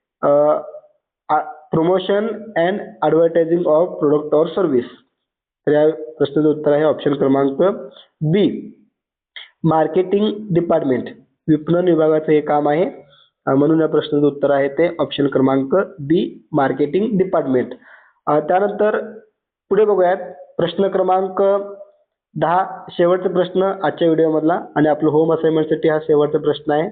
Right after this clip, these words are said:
बघा, अ, cost, cost center is dash dash, खर्च केंद्र हे टिंबटिंब आहे. ऑप्शन बघा, ऑप्शन ए, a department responsible, responsible for generating revenue,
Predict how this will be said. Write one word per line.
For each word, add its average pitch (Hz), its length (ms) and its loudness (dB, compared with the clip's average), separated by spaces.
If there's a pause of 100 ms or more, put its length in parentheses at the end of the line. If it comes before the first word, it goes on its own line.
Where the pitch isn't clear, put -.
(480)
बघा, 165 220 2 (880)
अ, 147 160 2
cost, 185 800 -2 (120)
cost 214 400 0
center 185 260 0 (100)
is 196 180 4 (400)
dash 151 220 0
dash, 120 200 0 (560)
खर्च 170 340 -2
केंद्र 165 260 2
हे 170 180 4
टिंबटिंब 147 540 2
आहे. 156 200 0 (1160)
ऑप्शन 165 320 0
बघा, 190 160 2
ऑप्शन 180 500 0
ए, 185 320 0 (340)
a 180 40 2
department 196 720 2 (320)
responsible, 170 1040 2
responsible 175 720 0
for 156 480 0 (560)
generating 165 640 0
revenue, 160 420 2